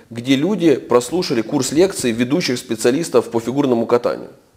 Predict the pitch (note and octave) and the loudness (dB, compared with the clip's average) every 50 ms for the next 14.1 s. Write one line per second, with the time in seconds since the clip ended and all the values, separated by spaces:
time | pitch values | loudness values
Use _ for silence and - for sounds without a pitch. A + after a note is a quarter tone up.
0 | _ _ _ _ _ A2 - D#3 D#3 D3+ D3 C#3+ C#3+ B2 G#2 G2 F#2 F2+ F#2 - | _ _ _ _ _ 0 2 2 2 2 2 2 2 0 0 0 0 0 0 0
1 | A2 A#2 G#2 - G2 F#2+ F2 E2 F#2 F2 E2+ E2 E2 C#2+ B1+ C#2 C2 - - - | 0 -2 -2 -2 -4 -4 -4 -4 -4 -4 -4 -4 -4 -4 -6 -8 -8 -10 -10 -12
2 | A#1 G1+ - - - _ _ _ _ _ _ - - - - - - - G#2+ G#2+ | -12 -12 -14 -20 -20 _ _ _ _ _ _ -20 -20 -20 -20 -18 -4 -4 -2 2
3 | A#2+ B2+ C#3 D3 C#3+ C3+ C3 B2+ A#2+ C3 C3+ D3 E3 F3+ D#3 - - - - C3+ | 2 2 4 4 2 0 0 -2 0 2 2 2 2 0 -2 -6 -8 0 2 2
4 | C3 B2 - - - - - - _ - G#2 G#2 G2+ G2+ G2+ G2+ F#2+ - - G#2+ | 2 2 0 -2 -10 -18 -20 -14 _ 0 4 6 6 6 6 4 2 0 -2 -4
5 | A2 A#2+ C3 C3 C#3+ C#3 C#3 - C3+ - - C3 C3+ D3 E3 D#3 - - A#2 G#2+ | 4 4 6 6 6 2 0 -4 -6 -4 0 0 2 4 4 2 2 0 -4 -4
6 | - - A#2+ A#2 - A2+ - A2 - B2+ B2+ B2+ A#2+ A2+ - C3 C#3+ F3+ A#3 A#3+ | -4 -4 -2 0 0 -2 -2 0 2 2 4 4 2 2 2 0 0 0 0 -2
7 | - - - - - _ _ _ _ - - - C3 B2+ B2+ B2 A#2+ B2 B2 - | -4 -8 -14 -20 -20 _ _ _ _ -20 0 2 2 2 2 0 -4 -4 -4 -2
8 | C3 B2+ C3 C3 B2+ B2+ A#2+ A2 - - G#2+ A2 A2+ A2 A2 A#2 A#2 A2+ A2+ A2+ | 0 0 0 2 2 2 2 2 0 -2 -4 -2 -2 0 0 0 2 2 2 2
9 | A2+ A2+ - C3 D#3 G#3 A3 F#3 D3 - - B2+ B2 B2+ D#3+ F#3 E3 - - - | 2 2 0 -2 -2 0 0 0 0 0 0 0 0 2 0 -2 -4 -4 -2 0
10 | G#2+ G#2+ A#2 A#2+ C3 C3+ C#3 - D#3+ D#3 - - - - C#2+ - - _ _ _ | 0 2 2 0 0 -2 0 0 0 0 -2 -6 -8 -8 -14 -18 -18 _ _ _
11 | _ - - - - - _ G#2+ B2 C#3 D3+ F3 A#3+ C4 B3+ G#3 E3 D#3 D#3 E3+ | _ -20 -20 -20 -20 -4 _ 2 4 4 2 2 0 0 0 0 2 4 4 4
12 | F3 F3+ F#3+ F#3+ F#3 - F#3 F#3 F#3 F#3+ F3+ C#3+ A2+ G2+ F#2 F#2 F#2 F2+ - B2 | 4 4 0 0 0 0 0 2 4 4 4 4 4 2 0 -2 -4 -4 -4 2
13 | C3 E3+ E3+ D#3+ E3 E3 F3 E3+ D3+ B2+ A2+ G2 - - G#2 G2 - G2+ G2 F2+ | 2 4 4 4 2 2 2 2 4 4 2 2 2 -2 -6 -6 -4 -2 -2 -2
14 | F2 | -4